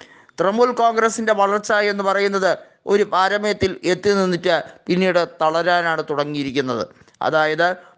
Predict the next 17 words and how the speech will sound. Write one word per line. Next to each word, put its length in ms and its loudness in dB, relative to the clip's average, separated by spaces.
തൃണമൂൽ 320 2
കോൺഗ്രസ് 420 0
ചെയ്ത 200 2
അക്രമ 400 -2
രാഷ്ട്രീയത്തിൽ 560 -2
ഇരകളായവർ, 600 0
അവർ 180 0
ഏത് 220 2
പാർട്ടിയോ 340 0
ആകട്ടെ, 260 -4
അവരൊക്കെ 420 2
തൊട്ടടുത്ത 460 2
ശക്തമായ 480 0
പാർട്ടി 300 -2
ഏത് 160 4
എന്ന് 180 -2
നോക്കി 320 0